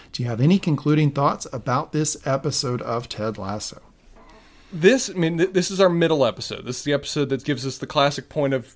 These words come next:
Speaker 2: setting a direction for the series would go. And man, did it pull a change up on us. We, this is a show where I, I kind of assumed that there'd be a constant build of where te-, uh, Ted slowly builds the team together. They improve a little bit. In the end, they triumph.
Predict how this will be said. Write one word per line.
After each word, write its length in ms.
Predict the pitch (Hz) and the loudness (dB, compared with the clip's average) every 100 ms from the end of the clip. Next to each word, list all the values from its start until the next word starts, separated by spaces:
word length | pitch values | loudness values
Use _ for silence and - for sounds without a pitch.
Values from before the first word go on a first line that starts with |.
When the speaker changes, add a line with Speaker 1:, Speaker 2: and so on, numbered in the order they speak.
| - | -14
Speaker 2:
setting 420 | - - 170 175 | -6 4 4 4
a 40 | |
direction 420 | 151 143 139 - 135 | 0 0 -2 -4 -8
for 240 | - 131 | -6 -6
the 80 | 127 | -6
series 340 | - 127 120 | -6 -6 -6
would 120 | 120 | -8
go. 200 | 127 113 | -6 -6
And 160 | 101 120 | -6 -6
man, 240 | 151 240 | -4 -2
did 140 | 196 175 | -2 -4
it 140 | 175 | -6
pull 180 | 175 151 | -6 -6
a 60 | 131 | -6
change 360 | - 127 123 | -6 -6 -6
up 160 | 107 104 | -8 -10
on 160 | 101 | -12
us. 220 | 135 - - _ - 180 170 | -12 -20 -20 _ -20 -18 -8
We, 520 | 165 180 180 180 - _ _ _ _ _ _ _ _ _ _ _ _ _ - | -4 -4 -4 -8 -12 _ _ _ _ _ _ _ _ _ _ _ _ _ -8
this 240 | 147 190 | -2 -2
is 120 | 226 220 | -2 -6
a 60 | |
show 200 | - 208 | -2 -2
where 400 | 175 156 135 139 | -2 -2 -2 -2
I, 60 | 151 | -6
I 40 | |
kind 200 | - 175 | -8 -6
of 40 | 156 | -6
assumed 380 | - 156 143 | -6 -6 -4
that 80 | 131 | -4
there'd 140 | 131 123 | -6 -6
be 100 | 127 | -8
a 60 | |
constant 680 | - - 147 147 - 139 120 | -8 -4 -4 -4 -12 -16 -12
build 360 | 113 101 - 139 | -10 -10 -14 -12
of 80 | |
where 100 | 131 | -12
te-, 360 | 113 - 165 175 151 | -10 -8 -8 -10 -12
uh, 60 | |
Ted 340 | 147 175 170 143 | -4 -2 -2 -4
slowly 460 | - 175 185 185 | -6 0 2 0
builds 500 | 165 156 180 180 - | 0 0 2 2 0
the 120 | 185 | -6
team 340 | 170 170 160 156 | -6 -8 -8 -6
together. 500 | 143 139 139 143 143 | -4 0 2 2 -2
They 160 | 120 | -4
improve 640 | 113 113 - 165 170 165 139 | -8 -10 -6 -2 0 -2 -4
a 20 | |
little 220 | 156 151 | -4 -4
bit. 320 | 151 151 151 | 0 -2 -2
In 140 | 139 131 | -6 -6
the 160 | 135 | -4
end, 280 | 165 165 156 | -2 -2 -2
they 120 | 139 | -4
triumph. 720 | - - 117 117 104 - - | -4 -6 -4 -4 -8 -14 -20